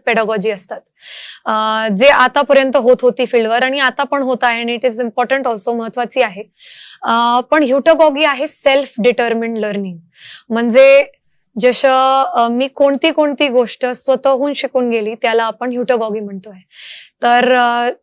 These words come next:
जसं मी दिल्ली युनिव्हर्सिटीची आहे आणि मला दिल्ली युनिव्हर्सिटीला भरपूर ट्युटोरियल्स दिले जात होते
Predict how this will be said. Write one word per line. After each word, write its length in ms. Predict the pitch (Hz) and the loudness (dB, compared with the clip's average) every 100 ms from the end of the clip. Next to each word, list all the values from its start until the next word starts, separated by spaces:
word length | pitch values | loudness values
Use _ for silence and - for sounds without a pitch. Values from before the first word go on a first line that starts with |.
| 220 | -2
जसं 260 | 254 - | 0 0
मी 120 | 269 262 | -2 2
दिल्ली 260 | 247 277 | 2 4
युनिव्हर्सिटीची 680 | 277 247 240 226 233 233 - | 2 0 -2 -4 -4 -4 -2
आहे 200 | 214 190 - _ _ _ _ | -4 -6 -20 _ _ _ _
आणि 580 | 214 220 226 233 233 240 247 | -6 -2 -2 -2 -2 -4 -6
मला 300 | 226 233 240 | -6 -2 0
दिल्ली 280 | 233 247 262 | 2 2 2
युनिव्हर्सिटीला 640 | 262 254 247 - 262 254 | 0 -2 -6 -6 -2 0
भरपूर 440 | 247 226 247 277 277 | -2 -4 -6 -4 -2
ट्युटोरियल्स 540 | 269 247 240 240 226 | -2 0 2 2 0
दिले 200 | 220 220 | -2 -2
जात 160 | 214 208 | -4 -8
होते 320 | 214 - 214 | -14 -16 -20